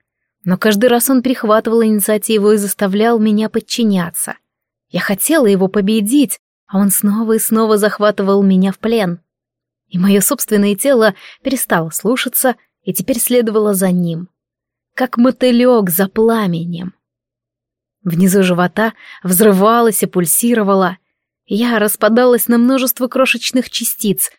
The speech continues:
а затем собиралась вновь, только чтобы снова почувствовать его близость и нежную власть над всем моим существом.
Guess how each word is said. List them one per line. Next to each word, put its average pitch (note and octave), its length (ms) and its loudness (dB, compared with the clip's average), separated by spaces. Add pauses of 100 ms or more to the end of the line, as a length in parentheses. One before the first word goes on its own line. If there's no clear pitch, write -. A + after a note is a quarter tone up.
(140)
а F#3 100 -6
затем F#3+ 300 0
собиралась A3+ 520 0
вновь, G#3+ 460 0 (320)
только C#4+ 240 -4
чтобы F#3 300 -6
снова G#3+ 560 -2
почувствовать G3+ 960 -2
его G3+ 220 0
близость G3 680 -2
и - 80 -6
нежную A3 420 2
власть A3 460 0
над E3 160 -4
всем A3+ 240 -2
моим F#3+ 220 0
существом. G3 720 -2